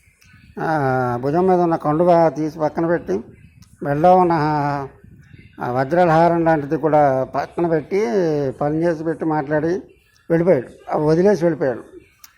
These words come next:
ఆ అమ్మాయి పరధ్యానం ఆ అమ్మాయి చూసుకోవాలి. సరే, పూజారులు గుళ్ళో చూస్తే విగ్రహం మీద, ఉమ్,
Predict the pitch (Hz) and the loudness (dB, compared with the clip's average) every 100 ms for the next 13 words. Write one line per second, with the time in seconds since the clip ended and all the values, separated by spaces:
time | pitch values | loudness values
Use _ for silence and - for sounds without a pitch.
0 | _ - 170 196 214 190 196 175 202 202 | _ -6 0 4 4 6 4 4 6 6
1 | 196 202 196 170 175 - 151 139 - - | 6 4 2 2 -2 -2 -4 -4 -10 -20
2 | _ _ _ _ _ _ _ _ _ _ | _ _ _ _ _ _ _ _ _ _
3 | _ _ _ _ _ _ _ _ _ _ | _ _ _ _ _ _ _ _ _ _
4 | _ _ _ _ _ _ _ _ _ 170 | _ _ _ _ _ _ _ _ _ -2
5 | 185 180 - 202 220 220 180 196 220 208 | 0 0 2 4 6 4 4 4 4 4
6 | 202 - 208 226 180 185 185 214 202 180 | 0 2 2 4 2 0 0 0 2 4
7 | 165 160 151 147 143 143 139 139 139 139 | 4 2 0 0 0 -2 -2 -2 -4 -6
8 | 143 139 139 | -6 -6 -6